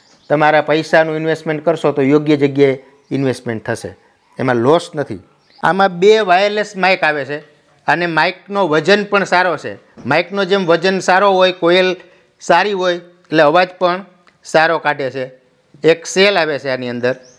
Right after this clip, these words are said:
સેલ નાખવાથી આ માઇક ઓપરેટ થાય છે. એટલે બે માઇક સાથે આવે છે. અહીંયા પ્લગ ઇન કરી અને બે એક્સ્ટ્રા માઇક પણ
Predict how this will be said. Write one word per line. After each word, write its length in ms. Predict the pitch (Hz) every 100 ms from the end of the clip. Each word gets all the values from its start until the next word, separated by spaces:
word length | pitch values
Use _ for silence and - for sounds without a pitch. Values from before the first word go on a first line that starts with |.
| _ _
સેલ 300 | - 170 170
નાખવાથી 480 | 160 160 160 143 143
આ 100 | 135
માઇક 240 | 131 139 147 _ _
ઓપરેટ 420 | 151 147 147 - -
થાય 160 | 104
છે. 100 | 104
એટલે 680 | 90 _ _ _ _ _ 139
બે 280 | 135 147 185
માઇક 260 | 185 190 185 - _ -
સાથે 380 | 160 160 214
આવે 220 | 190 160 139
છે. 120 | 147 - _ _ _
અહીંયા 200 | 135 156
પ્લગ 240 | 156 160 165
ઇન 120 | 165
કરી 220 | 170 170
અને 120 | 156
બે 140 | 151 156
એક્સ્ટ્રા 340 | 156 - 156
માઇક 260 | 139 147 -
પણ 180 | 151